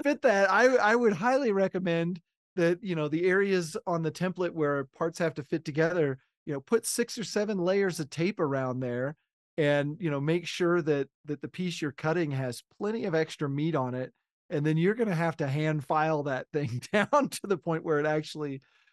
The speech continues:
you know, meets the tolerance. Because I think if you took a hundred guitars off the same factory line, they're not gonna, they're not gonna fit back and forth. You know, they pick a neck and a body that fit well together, and, and in a lot of cases,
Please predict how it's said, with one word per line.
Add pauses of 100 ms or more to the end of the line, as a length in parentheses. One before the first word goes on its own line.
(120)
you
know,
meets
the
tolerance.
Because (360)
I
think
if
you
took (420)
a
hundred
guitars
off
the
same (100)
factory
line,
they're
not
gonna, (260)
they're
not
gonna (120)
fit
back
and
forth.
You
know,
they
pick (340)
a
neck
and
a
body
that (140)
fit
well
together,
and,
and
in
a
lot
of
cases,